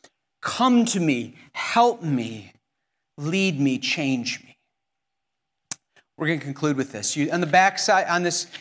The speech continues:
insert sheet, I encourage you this week to ask the questions, "God, how must I receive instructions from the first commandment and what Pastor Daniel has said today?" I,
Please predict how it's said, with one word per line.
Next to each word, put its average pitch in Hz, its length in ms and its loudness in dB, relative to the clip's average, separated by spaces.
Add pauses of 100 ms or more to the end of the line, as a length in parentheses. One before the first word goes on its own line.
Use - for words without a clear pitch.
insert 208 520 2
sheet, 127 400 -2
I 175 180 0
encourage 165 500 -2
you 156 80 2
this 151 280 -4
week 117 480 -10 (440)
to 127 120 -4
ask 175 360 2
the 180 80 -2
questions, - 960 -4 (420)
"God, 165 240 4
how 180 320 4
must 185 320 0
I 165 60 4
receive 131 600 -2
instructions 131 720 -4
from 131 160 -6
the 123 80 -4
first 165 440 0
commandment 165 560 0 (180)
and 127 160 -4
what 147 160 2
Pastor 147 380 -2
Daniel 147 320 -2
has 135 120 -6
said 143 260 -2
today?" 139 480 -8 (1700)
I, 175 140 -8